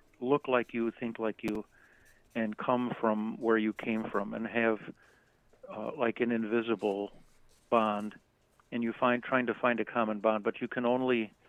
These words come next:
deal with people just like you, that may be how you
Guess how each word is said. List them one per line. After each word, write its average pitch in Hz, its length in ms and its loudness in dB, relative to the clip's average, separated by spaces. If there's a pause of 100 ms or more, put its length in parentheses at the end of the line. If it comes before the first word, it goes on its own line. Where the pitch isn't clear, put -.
(880)
deal 123 240 4
with 110 160 0
people 113 280 0
just 117 280 0
like 107 220 2
you, 110 140 -2
that 123 260 4
may 170 220 0
be 127 260 -2
how 123 260 0
you 113 200 -2